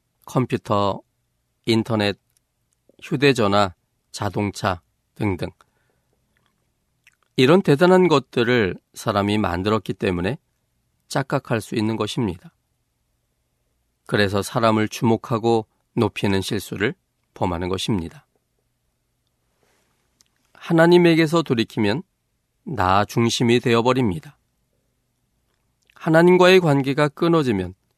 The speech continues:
보여지는 나만 소중하고 최고의 것으로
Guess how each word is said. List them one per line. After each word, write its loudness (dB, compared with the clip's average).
보여지는 4
나만 0
소중하고 -2
최고의 -2
것으로 -2